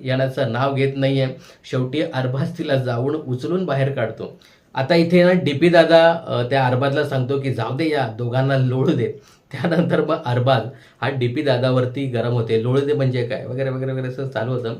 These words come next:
पण मगाशी सांगितल्याप्रमाणे आहे ना, अरबाज विनाकारण त्या निकीमुळे तो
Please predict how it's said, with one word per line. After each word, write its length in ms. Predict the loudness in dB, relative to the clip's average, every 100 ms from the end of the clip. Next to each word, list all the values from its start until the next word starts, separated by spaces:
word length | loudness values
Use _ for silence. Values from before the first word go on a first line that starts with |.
| -12 -20 _
पण 120 | -8 -8 -6
मगाशी 300 | -6 -6 -4
सांगितल्याप्रमाणे 720 | -2 -2 -2 -2 -2 0 0
आहे 180 | -2 -2
ना, 160 | -4 -6 -8 -20 -16 -4
अरबाज 540 | 0 2 4 2 0 -6 -4
विनाकारण 600 | 0 4 4 4 2 0 -8 -20 _ _ _ _
त्या 340 | 0 4 4 2 0
निकीमुळे 600 | 0 0 2 2 4 4
तो 480 | 2 2 2 -2